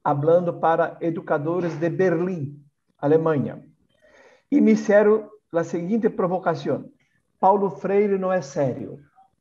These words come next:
porque habla de una educación con amor, el principio del amor, como núcleo, nudo de la educación.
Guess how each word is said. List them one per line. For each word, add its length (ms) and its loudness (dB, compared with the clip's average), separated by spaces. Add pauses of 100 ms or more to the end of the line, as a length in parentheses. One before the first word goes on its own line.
(280)
porque 580 -2
habla 340 4
de 140 0
una 160 2
educación 680 -4
con 280 -4
amor, 400 2 (600)
el 180 -4
principio 500 -6
del 160 4
amor, 500 0 (480)
como 640 0
núcleo, 560 2
nudo 520 0 (420)
de 100 4
la 80 8
educación. 640 -2